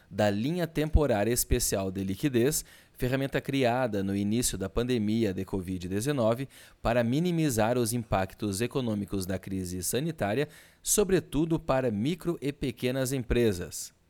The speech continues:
De abril de dois mil e vinte ao último dia sete, foram realizadas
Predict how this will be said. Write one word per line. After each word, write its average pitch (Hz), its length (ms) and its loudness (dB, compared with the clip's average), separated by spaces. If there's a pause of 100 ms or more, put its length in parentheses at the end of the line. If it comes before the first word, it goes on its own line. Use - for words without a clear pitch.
(580)
De 104 140 0
abril 107 440 6
de 104 120 2
dois 98 240 0
mil 104 180 2
e 101 80 2
vinte 107 480 -2
ao 95 180 2
último 104 400 -2
dia 107 240 0
sete, 117 540 0 (300)
foram 147 380 2
realizadas 127 800 0